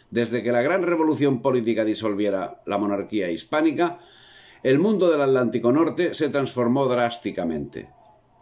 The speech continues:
Las corporaciones industriales y las instituciones financieras de la Europa occidental y de Estados Unidos habían alcanzado tal fuerza y dimensión que las economías emergentes de España e Hispanoamérica sencillamente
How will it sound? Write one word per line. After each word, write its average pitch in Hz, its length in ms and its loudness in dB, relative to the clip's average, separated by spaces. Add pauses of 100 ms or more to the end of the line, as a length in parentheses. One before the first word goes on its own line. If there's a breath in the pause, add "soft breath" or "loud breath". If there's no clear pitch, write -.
(760 loud breath)
Las 127 240 0
corporaciones 139 640 0
industriales 131 720 0
y 117 40 2
las 120 180 0
instituciones 123 680 -2
financieras 113 560 0
de 101 120 0
la 101 180 2
Europa 110 500 2
occidental 98 920 -2 (160)
y 131 140 0
de 110 120 2
Estados 147 380 -2
Unidos 147 400 2
habían 175 260 4
alcanzado 147 560 2
tal 185 180 2
fuerza 120 360 0
y 117 60 2
dimensión 156 640 2 (460 loud breath)
que 131 100 -2
las 127 160 -2
economías 135 500 2
emergentes 113 580 0
de 104 160 0
España 101 560 -4
e 101 140 -4
Hispanoamérica 107 880 -2
sencillamente 147 720 0